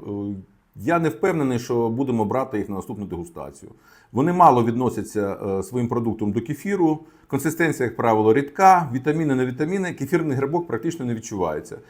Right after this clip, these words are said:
І якщо ми селянське вибираємо з знаком плюс, то це з мінусом. Так, е, ну і переходимо, власне, до свіжої дегустації. От перед вами, нагадую,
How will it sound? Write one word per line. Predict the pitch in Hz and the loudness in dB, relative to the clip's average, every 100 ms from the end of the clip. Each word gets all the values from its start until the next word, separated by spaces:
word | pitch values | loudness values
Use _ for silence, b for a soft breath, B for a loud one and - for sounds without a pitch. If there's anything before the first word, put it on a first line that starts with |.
| b b | b b
І | 127 | 2
якщо | 139 190 | 4 2
ми | 180 165 - | 2 0 -4
селянське | - 160 160 139 113 - 98 85 - | 0 6 8 6 4 0 0 0 -4
вибираємо | 120 131 143 120 | 0 4 4 4
з | 104 | 2
знаком | 123 120 131 | 0 0 -2
плюс, | 175 185 | -2 -2
то | 101 | -2
це | 135 | -2
з | 98 | -4
мінусом. | 85 80 78 - 90 _ _ _ _ b b b b - | -6 -10 -12 -18 -20 _ _ _ _ b b b b -2
Так, | 87 - - | 0 0 -4
е, | 110 | 0
ну | 160 | 2
і | 180 | 2
переходимо, | 175 160 175 143 139 | 2 4 4 4 2
власне, | 113 139 131 131 | 4 2 2 -2
до | 117 123 | 0 0
свіжої | 147 120 98 98 | 0 -2 -2 -2
дегустації. | 104 120 - 190 180 113 | -2 -4 0 0 0 -2
От | 113 113 | -2 0
перед | 117 117 | -2 0
вами, | 113 107 | -2 0
нагадую, | 104 107 104 87 90 | 0 4 4 4 -4